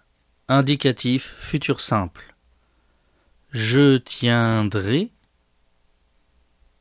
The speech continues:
Tu tiendras. Il tiendra.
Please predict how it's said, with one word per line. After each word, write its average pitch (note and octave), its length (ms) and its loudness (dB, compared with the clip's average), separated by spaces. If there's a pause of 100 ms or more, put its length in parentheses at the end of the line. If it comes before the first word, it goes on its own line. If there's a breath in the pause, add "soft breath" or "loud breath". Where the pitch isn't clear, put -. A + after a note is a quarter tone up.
(1700)
Tu C3 520 0
tiendras. G#2+ 960 0 (3500)
Il B2+ 460 4
tiendra. G#2 960 0